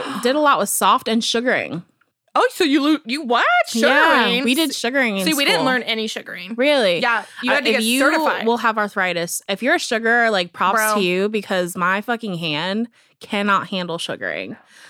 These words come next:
Speaker 2: But, um, went to European, worked there for years.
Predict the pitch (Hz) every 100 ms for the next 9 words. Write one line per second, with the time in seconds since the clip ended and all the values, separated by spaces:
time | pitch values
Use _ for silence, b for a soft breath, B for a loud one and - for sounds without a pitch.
0 | B B B B B B B 247 240 -
1 | 240 233 214 208 214 - _ - 247 285
2 | 330 349 285 311 294 311 320 311 220 240
3 | 269 285 285 302 302 226 214 240 262 285
4 | 294 269